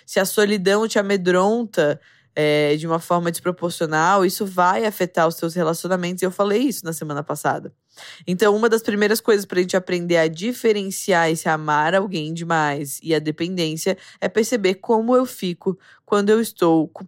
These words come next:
privação, né, com abstinência dessa pessoa. Como eu lido, como é pra mim. Claro, eu posso sentir muita saudade, é difícil. Tem pessoas que falam, "Ah, é, é, é difícil dormir quando fulano, né, meu companheiro, companheira tá fora de casa, quando foi viajar."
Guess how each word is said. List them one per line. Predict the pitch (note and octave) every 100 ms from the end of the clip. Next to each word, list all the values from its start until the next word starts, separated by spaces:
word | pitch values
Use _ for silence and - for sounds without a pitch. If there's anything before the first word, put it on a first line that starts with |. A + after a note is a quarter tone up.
| _
privação, | A#3 B3+ G#3+ G3+ F#3 E3+
né, | D#3+ D#3+
com | - D#3 C#3 -
abstinência | - G#3 G#3 - F3+ F3 F3
dessa | E3 E3
pessoa. | E3 D#3+ - D3 - - -
Como | A3 A3
eu |
lido, | F#3+ D#3+ D3+
como | D3 F#3+ F#3+
é | E3+
pra | - D#3+
mim. | D3+ C#3 C#3+ - - -
Claro, | F#3+ G3 F#3+
eu |
posso | E3+ E3
sentir | - E3+ E3+
muita | E3 E3+
saudade, | E3 D3+ D3+ F3+ F3+ D#3
é |
difícil. | D3 C#3 - F3+ G3+ F3
Tem | - E3
pessoas | E3+ E3
que | E3 -
falam, | E3+ E3
"Ah, | E3+ F#3+
é, | F#3 D#3
é, | D3+ D3+
é | D#3+
difícil | D#3+ G#3 G3+ G3
dormir | F#3 F3+ F#3+ G3 - - _ _
quando | F#3+ F#3 F3+
fulano, | - F#3 F3+ F3+ E3+
né, | E3+
meu | E3+
companheiro, | E3 E3+ E3+ E3 F3
companheira | E3 D#3+ E3 E3
tá | E3
fora | E3 E3 D#3+
de |
casa, | - D#3 E3+ E3+
quando | D#3+ E3
foi | D#3+ E3
viajar." | D#3 D3+ D3+ E3 F3+